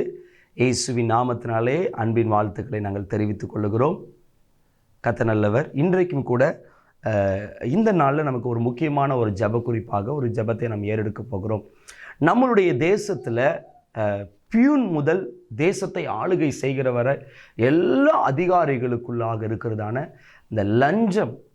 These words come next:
லஞ்சம் என்கிறதான அந்த தீமையான அந்த காரியம்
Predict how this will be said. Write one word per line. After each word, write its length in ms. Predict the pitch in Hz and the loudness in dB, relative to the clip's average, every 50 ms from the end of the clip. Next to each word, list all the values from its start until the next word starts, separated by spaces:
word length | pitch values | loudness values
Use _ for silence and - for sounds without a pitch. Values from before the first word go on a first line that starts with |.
| _ _ _ _ | _ _ _ _
லஞ்சம் 500 | - 107 120 127 151 185 190 190 220 175 | -2 0 2 2 2 2 0 0 2 2
என்கிறதான 720 | 165 151 151 135 143 139 139 135 135 131 135 143 156 160 160 151 131 104 104 - - - _ - _ _ | 0 0 0 -2 -2 -2 0 0 0 0 0 0 0 0 0 0 -2 -4 -6 -10 -16 -20 _ -20 _ _
அந்த 220 | - 107 110 110 110 107 101 98 98 92 - - | -4 0 2 2 4 4 2 2 -2 -4 -6 -4
தீமையான 520 | - 185 202 226 226 214 202 196 190 185 180 | 0 0 2 2 2 2 2 2 2 2 2
அந்த 280 | 175 160 139 131 117 | 0 0 0 -2 -4
காரியம் 560 | - 110 110 110 120 127 127 123 123 127 135 | -4 -2 -2 0 0 0 -2 -2 -4 -4 -6